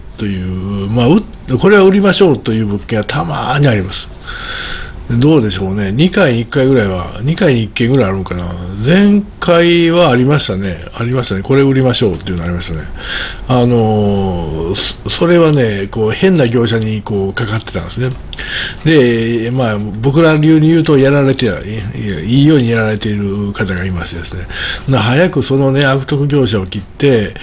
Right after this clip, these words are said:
普通にやりましょうよと。まあ、ちょっと遠隔地ですけども、お手伝いできないことはないでしょうと。で、<clears throat> あの、現地のですね、信頼できる業者を探して、そこと提携すれば、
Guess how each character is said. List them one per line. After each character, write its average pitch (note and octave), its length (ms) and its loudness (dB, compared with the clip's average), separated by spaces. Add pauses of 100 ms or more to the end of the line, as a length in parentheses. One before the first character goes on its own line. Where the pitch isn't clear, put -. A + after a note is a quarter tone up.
(160)
普 B2+ 120 -4
通 A2+ 160 -2
に A#2 60 0
や C3 80 4
り C#3+ 100 4
ま C#3+ 100 4
し - 100 -2
ょ A#2+ 100 6
う - 20 0
よ F2 80 -4
と。 E2 120 -10 (720)
ま D#3 120 4
あ、 C3+ 60 4
ち F#3 80 -2
ょ - 20 -2
っ - 20 -8
と C#3+ 100 2
遠 D3+ 140 4
隔 E3 220 0
地 - 100 -8
で A2+ 80 0
す - 100 -8
け A#2 100 0
ど G2+ 100 -2
も、 B2+ 260 2
お A#2 60 2
手 C3+ 100 2
伝 C3 200 2
い - 20 0
で A#2+ 100 2
き B2+ 60 0
な A#2 80 0
い G#2 40 -2
こ G#2 60 -4
と G2 80 -6
は F#2+ 80 -4
な G2 140 -2
い - 20 -2
で G#2 100 -4
し - 80 -6
ょ E2+ 40 -6
う D#2 60 -10
と。 E2 140 -12 (800)
で、 D3 460 4 (200)
<clears throat> D#3+ 240 6
あ C3+ 160 4
の、 B2+ 220 4
現 D3+ 300 4
地 - 100 -4
の G#2 100 -2
で F#2+ 100 -6
す A2 120 -4
ね、 A2+ 380 2
信 C#3+ 200 2
頼 C#3 160 4
で C3+ 100 2
き C3 60 0
る C3 120 2
業 C3 180 4
者 B2+ 160 2
を A#2+ 60 4
探 B2+ 260 2
し G2 60 -6
て、 G#2 100 -2
そ A#2+ 100 -2
こ B2+ 80 0
と A2+ 80 2
提 B2+ 200 0
携 B2 160 2
す B2+ 120 -4
れ A#2 100 2
ば、 E2 240 -6